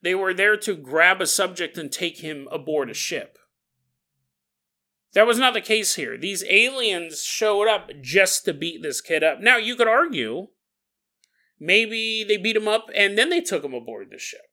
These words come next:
And then he lost his memory. I mean, I didn't think about <laughs> that. I didn't think about that. They're like, "Oh, the boss wants this boy tenderized before we start taking his organs out." It's possible. There's no mention of lost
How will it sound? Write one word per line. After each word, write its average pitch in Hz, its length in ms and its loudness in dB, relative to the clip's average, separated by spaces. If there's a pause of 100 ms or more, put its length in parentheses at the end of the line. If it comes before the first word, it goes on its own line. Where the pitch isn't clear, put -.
(1000)
And 170 200 -4
then 226 160 6
he 220 140 -4
lost 147 360 -4
his 113 160 -12
memory. 104 640 -20
I 147 60 -6
mean, 151 80 0
I 165 40 2
didn't 165 180 -4
think 165 140 -4
about 151 140 -8
<laughs> - 0 -
that. 640 160 -10 (680)
I 302 60 10
didn't 311 220 4
think 277 160 6
about 233 220 6
that. 247 140 6
They're 233 140 2
like, 220 180 6
"Oh, 247 180 4
the 220 120 2
boss 226 260 4
wants 214 180 -2
this 240 160 -8
boy 185 240 2
tenderized 160 960 0 (460)
before 165 300 2
we 156 100 0
start 160 260 0
taking 147 240 -2
his 135 120 -4
organs 123 360 -2
out." 113 240 -8 (520)
It's 269 160 -2
possible. 214 420 4
There's 208 160 4
no 247 140 0
mention 190 420 -2
of 156 100 -4
lost 143 500 -2